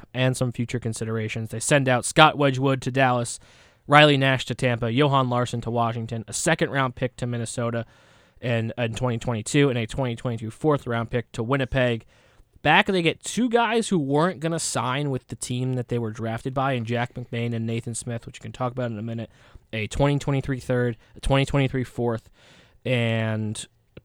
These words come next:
the Brian Little contract, which, as we were joking about, I didn't know Brian Little could possibly still be under contract. Feels like he retired a decade ago. Uh, overall, I mean, w-, there, the Pierre LeBrun report is teams didn't wanna trade for Phil Kessel 'cause they didn't wanna be the ones that broke his Iron Man streak, basically,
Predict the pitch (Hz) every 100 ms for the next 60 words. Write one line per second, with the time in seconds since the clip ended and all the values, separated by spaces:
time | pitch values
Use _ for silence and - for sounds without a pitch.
0 | - 127 131 123 117 113 107 110 104 110
1 | 107 - 107 110 110 - - 123 113 110
2 | 117 107 113 110 110 110 123 110 113 110
3 | 110 107 104 107 104 - 110 107 107 107
4 | 110 110 110 107 107 104 104 117 107 -
5 | 113 - - - - 113 107 107 104 120
6 | 113 104 104 127 117 113 110 113 110 107
7 | - - - _ - 117 113 110 110 107
8 | - _ _ - 160 170 160 165 156 143
9 | 139 131 - 104 - _ _ _ _ _
10 | _ 156 151 147 139 131 139 131 117 139
11 | 143 143 123 120 131 131 - 135 131 -
12 | 113 113 113 - 143 131 131 123 127 131
13 | 123 123 123 - 117 117 120 127 113 120
14 | 117 127 123 113 117 120 107 120 120 120
15 | 117 113 117 117 110 110 113 104 107 117
16 | 120 120 - 123 - 123 117 123 127 123